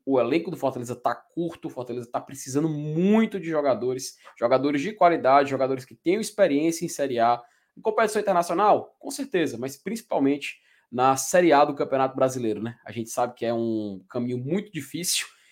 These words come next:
e o que vai ser muito difícil vai ser o jogo de amanhã, tá? Porque a gente vai enfrentar um Coritiba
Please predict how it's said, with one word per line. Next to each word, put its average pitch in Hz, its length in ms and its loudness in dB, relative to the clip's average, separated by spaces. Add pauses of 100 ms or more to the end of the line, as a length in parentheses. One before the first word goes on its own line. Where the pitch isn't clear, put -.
(160)
e 175 80 -2
o 190 60 -4
que 190 100 -10
vai 196 140 10
ser - 280 -4
muito 262 340 0
difícil 208 640 -2 (200)
vai 165 180 4
ser 170 140 -2
o 185 80 6
jogo 156 200 -2
de 170 60 4
amanhã, 165 300 4
tá? 120 300 0 (160)
Porque 113 160 -12
a 117 60 -6
gente 127 160 -8
vai 131 100 -4
enfrentar 135 280 -8
um 139 100 -2
Coritiba 139 600 -4